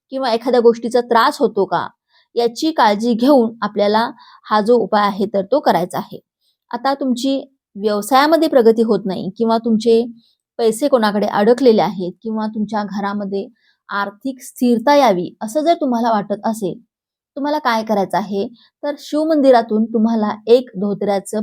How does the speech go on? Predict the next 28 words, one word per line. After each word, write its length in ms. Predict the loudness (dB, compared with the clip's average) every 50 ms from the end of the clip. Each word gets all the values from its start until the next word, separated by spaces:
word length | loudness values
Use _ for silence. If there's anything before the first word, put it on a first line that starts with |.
| -4 -2
पान 380 | 0 0 0 0 -2 -4 -6 -8 -12 -14 _ _ _ _ _ _ _ _ _ -6
किंवा 200 | -4 -4 -2 -2
धोत्र्याचं 520 | -2 -2 -2 -2 0 -2 -2 -2 -4 -6 -6 0 2
फळ 140 | 4 4 4
असेल 360 | 2 0 -2 -2 -2 -2 -2 -4 _ _ _
किंवा 200 | -12 -10 -8 -6
धोत्र्याचं 520 | -4 -4 -4 -4 -2 -4 -4 -2 -2 -4 -4
फूल, 280 | -2 0 0 0 0 -2 -6 _ _ _ _ _ _ _ _ _
या 120 | -4 -4 -4
तिन्हींपैकी 720 | -2 -2 -2 0 0 0 0 0 0 -2 -2 -2 -4 -6 -4
कोणतीही 560 | 0 0 2 2 2 0 0 0 -2 -2 0 2
एक 260 | 4 4 4 4 4
वस्तू 380 | 0 0 0 -2 -6 -6 -6 -4
घरी 280 | -2 0 2 4 4
घेऊन 240 | 4 4 4 4 2
यायची 240 | 0 -4 -6 -10 -12
आहे. 180 | -14 -14 -16 -20 _ _ _ _ _ _ _ _ _ _ _ _ -14
धोत्रा 440 | -6 -2 0 0 2 2 2 2 2
जो 100 | 4 2
आहे 240 | 2 4 4 2 2 2 2
तर 120 | 0 0
तो 200 | 2 4 2 2
शिवांना 580 | 2 0 -4 0 2 2 2 2 0 -2 -4 -6 -8 -10
अतिशय 540 | -10 -10 -10 -12 -14 -14 -12 -6 -4 -2 -2
प्रिय 300 | -2 -2 -2 -2 -2 -2
आहे, 260 | -4 -6 -10 _ -18 -20 _ _ _ _ _ _ _ _ _ _ _ _ -6
त्यामुळे 340 | -4 -4 -2 0 0 0 0
तुम्हाला 360 | 0 0 -2 0 0 0 -2